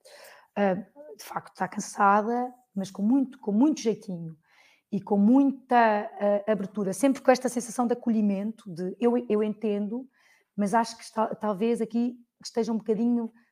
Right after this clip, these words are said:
cansada demais, se calhar está triste demais", ah, e perceberes, às vezes não é logo na primeira consulta, às vezes na segunda, terceira,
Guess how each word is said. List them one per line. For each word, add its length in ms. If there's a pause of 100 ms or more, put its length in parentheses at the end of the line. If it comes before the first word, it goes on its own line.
(120)
cansada 520
demais, 480
se 180
calhar 200
está 200
triste 600
demais", 680 (340)
ah, 300 (340)
e 60
perceberes, 500
às 80
vezes 120
não 80
é 40
logo 200
na 60
primeira 220
consulta, 340
às 60
vezes 120
na 80
segunda, 500
terceira, 600